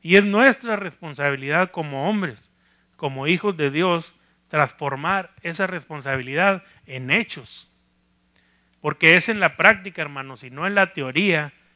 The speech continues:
como demostramos un compromiso con nuestra familia. No basta con que usted diga,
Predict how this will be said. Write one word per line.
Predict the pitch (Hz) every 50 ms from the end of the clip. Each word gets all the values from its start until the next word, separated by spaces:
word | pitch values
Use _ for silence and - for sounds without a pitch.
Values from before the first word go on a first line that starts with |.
| _ _ _ _ _
como | - 151 143 143 143
demostramos | 139 135 135 131 - - 165 156 165 180 180 156 - -
un | - 180 185 214 226
compromiso | - - 208 190 160 175 165 147 151 165 196 190 156 190 185 165
con | 165 151
nuestra | 139 135 123 - - 127 120
familia. | 113 120 120 120 123 120 110 110 104 101 _ _ _ _ _ _ _ _ _ _ _ _ _ _
No | - 143 160 170
basta | 165 175 190 175 - - 185
con | 160 - 156 147
que | 131 -
usted | 139 - - - 160 165 165 156 135 - _ _ _ _ _ _ _ _ _ _
diga, | 139 135 147 170 202 185 160 127 113